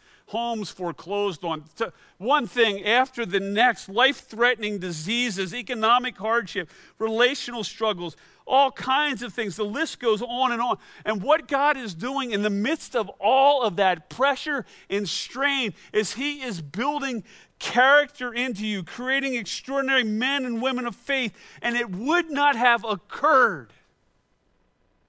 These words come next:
if you haven't suffered. We want to be so far away. We don't want suffering to come into our lives. But many, many times,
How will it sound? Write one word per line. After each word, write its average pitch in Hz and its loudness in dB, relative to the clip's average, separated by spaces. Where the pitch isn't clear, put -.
if 180 -12
you 180 -10
haven't 214 -10
suffered. - -14
We 214 -12
want 247 -6
to 233 -4
be 208 -10
so 240 -10
far 240 -8
away. 226 -8
We 226 -12
don't 233 -12
want 240 -10
suffering 233 -10
to 214 -12
come 208 -12
into 196 -14
our 185 -12
lives. - -20
But 214 -20
many, 214 -12
many 196 -12
times, - -18